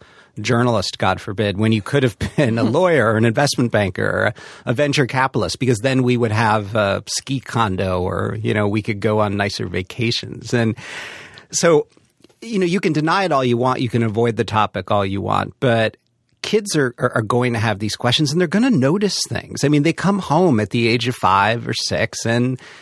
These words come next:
they talk about who in their class has a mansion. Not like they know who that is. And, you know, they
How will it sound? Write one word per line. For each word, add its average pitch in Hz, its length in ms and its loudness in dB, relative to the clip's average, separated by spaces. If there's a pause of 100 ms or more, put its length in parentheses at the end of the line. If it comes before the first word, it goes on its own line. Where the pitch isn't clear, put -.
(140)
they 117 100 0
talk 127 260 0
about 165 240 2
who 147 220 0
in 165 120 0
their 160 120 2
class 143 460 -2
has 151 220 2
a 160 60 4
mansion. 165 600 0
Not 104 240 -6
like 139 200 -6
they 120 120 4
know 120 160 4
who 113 160 0
that 104 220 2
is. - 400 -4
And, 123 200 -2
you 165 100 2
know, 165 80 0
they 123 280 2